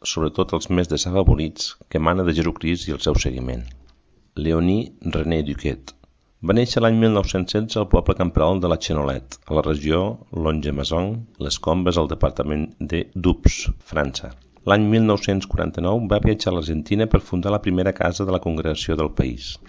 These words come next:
Es va instal·lar a Hurlingham, a la diòcesi de Morón, orientar-se a la catequesi de les persones amb necessitats especials.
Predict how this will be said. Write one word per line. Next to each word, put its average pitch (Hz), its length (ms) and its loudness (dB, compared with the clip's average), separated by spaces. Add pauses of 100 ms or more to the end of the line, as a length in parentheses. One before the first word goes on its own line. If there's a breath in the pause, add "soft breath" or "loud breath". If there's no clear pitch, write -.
(380)
Es 78 80 2
va 107 140 10
instal·lar 113 340 6
a - 80 -2
Hurlingham, 71 760 -2 (240)
a - 80 -4
la 78 100 0
diòcesi 92 320 2
de 80 140 0
Morón, 73 320 0 (260)
orientar-se 87 540 0
a 104 80 0
la - 80 0
catequesi 92 420 0
de 85 80 0
les 85 120 -2 (100)
persones 104 340 0
amb 80 160 0
necessitats 71 480 -6
especials. - 680 -4